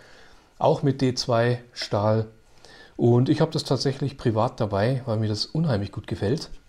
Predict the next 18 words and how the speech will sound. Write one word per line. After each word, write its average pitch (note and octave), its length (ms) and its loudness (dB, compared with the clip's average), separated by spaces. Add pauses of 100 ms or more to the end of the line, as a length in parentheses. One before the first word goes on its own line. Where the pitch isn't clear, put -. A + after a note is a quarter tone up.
(1000)
Hier G#2+ 100 -4
kann F#2+ 100 -6
man's F2 140 -6
mal F2+ 100 -6
sehen. C3+ 300 2 (400)
Zusammengeklappt, A#2+ 840 0 (100)
ähm, G2 420 -4 (540)
mit A2 160 -2
einem G#2+ 340 2 (800)
sehr - 320 2
stabilen, C3 640 4
sehr A2+ 280 2
st-, - 180 -12 (500)
ja, B2+ 300 -2
stark C3 460 -2 (340)
<laughs> - 80 6 (840)
pressenden C#3 680 4 (1040)
Clip. G#3+ 280 4